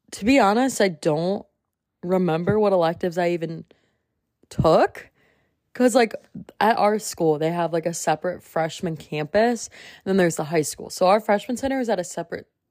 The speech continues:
school. So it's just our freshman class, and so our electives were always, like, oh, I do remember now. I took, these were actually fun.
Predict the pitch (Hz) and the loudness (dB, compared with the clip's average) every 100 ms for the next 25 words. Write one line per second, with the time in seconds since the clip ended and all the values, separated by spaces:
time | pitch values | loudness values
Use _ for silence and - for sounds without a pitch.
0 | _ _ - - 220 165 - 80 82 - | _ _ -16 -4 0 2 0 -4 -6 -16
1 | - _ - 202 - 180 226 220 208 - | -20 _ 0 0 2 0 2 0 -2 -6
2 | 185 175 - 156 156 185 196 - 170 160 | -6 -6 -6 -6 -6 -6 -10 -6 -4 -2
3 | 156 151 - 220 214 233 180 175 170 165 | -4 -6 -8 -8 -6 -2 -2 -2 -4 -4
4 | 151 - - _ _ _ _ _ _ _ | -6 -6 -18 _ _ _ _ _ _ _
5 | _ - - 247 277 208 277 254 165 151 | _ -8 -4 2 2 2 2 2 2 -2
6 | 143 147 - 202 214 208 190 - - - | -2 -4 0 0 4 2 0 -8 -20 -6
7 | 208 226 302 247 247 - 226 - 214 190 | 0 2 4 2 0 0 0 2 0 0
8 | 147 151 | -2 -8